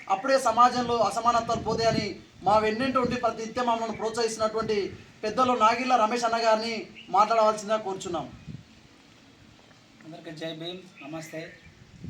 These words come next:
Speaker 2: రాంపూర్ గ్రామానికి చెందిన మా తమ్ముడు చలిచీమల గణేష్కి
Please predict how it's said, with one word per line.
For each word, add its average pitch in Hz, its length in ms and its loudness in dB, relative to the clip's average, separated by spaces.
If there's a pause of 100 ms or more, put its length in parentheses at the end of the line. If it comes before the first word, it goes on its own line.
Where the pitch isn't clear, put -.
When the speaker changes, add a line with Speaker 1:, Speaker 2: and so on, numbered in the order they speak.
(1400)
Speaker 2:
రాంపూర్ 180 380 -6
గ్రామానికి 175 520 -4
చెందిన 156 220 -6 (560)
మా 156 80 -8
తమ్ముడు 165 520 -6 (880)
చలిచీమల 175 480 -8 (120)
గణేష్కి 160 420 -6